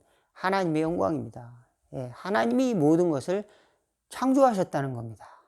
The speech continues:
하나님이 일할 수 있는 모든 환경도 주셨고, 쉴 수 있는 것도 하나님이 주셨고, 일을 통해서 생산되는 것조차도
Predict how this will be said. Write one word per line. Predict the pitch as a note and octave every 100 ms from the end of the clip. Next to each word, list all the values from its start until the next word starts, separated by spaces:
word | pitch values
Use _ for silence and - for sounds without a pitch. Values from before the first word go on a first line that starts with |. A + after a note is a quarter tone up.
| _ _ _
하나님이 | - C#3+ C3 A2+ A2+ A2+ _ _ _ _ _ _ _ D#3+
일할 | F#3+ G3 F#3
수 | -
있는 | D3 C#3+ D3+ D#3
모든 | G3+ A3+ B3
환경도 | G3+ A3 A3 G3 G3+ G3
주셨고, | - G3+ B3 B3 - A#2 B2 _ _ - - - -
쉴 | - - B3+
수 | A#3+ A#3
있는 | G3 D#3+
것도 | B2 A#2+ C#3+
하나님이 | F3+ F#3+ G3 G3+
주셨고, | - F3+ G3 - A#2+ A2+ A#2 _ _ -
일을 | F#3+ A3 A#3+
통해서 | - G#3+ F#3 C3+ C3 D3+ B2 C3
생산되는 | F#3 G3+ G#3 G3 F3+ F3 E3
것조차도 | A#2+ - _ _ _ _ - D3 F#3+ D3+ A#2